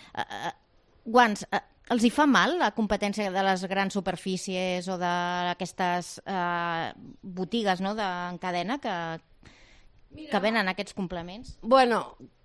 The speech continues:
Speaker 2: tothom ve complements, perquè antigament jo me'n recordo, per exemple, que venia coses de nube i deien, «Ai, això ho regalo jo, els guants i tal». Vull dir que...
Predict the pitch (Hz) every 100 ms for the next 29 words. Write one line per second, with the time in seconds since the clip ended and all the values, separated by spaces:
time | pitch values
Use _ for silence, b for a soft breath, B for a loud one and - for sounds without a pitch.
0 | - 277 214 320 330 320 233 269 240 220
1 | 202 185 - 196 202 202 214 240 240 254
2 | 277 269 254 247 247 208 247 240 233 226
3 | 240 247 233 226 226 226 226 226 220 220
4 | 208 220 233 240 262 240 247 285 311 294
5 | 254 269 269 294 254 262 277 254 240 240
6 | 214 220 233 233 233 226 214 214 220 180
7 | 190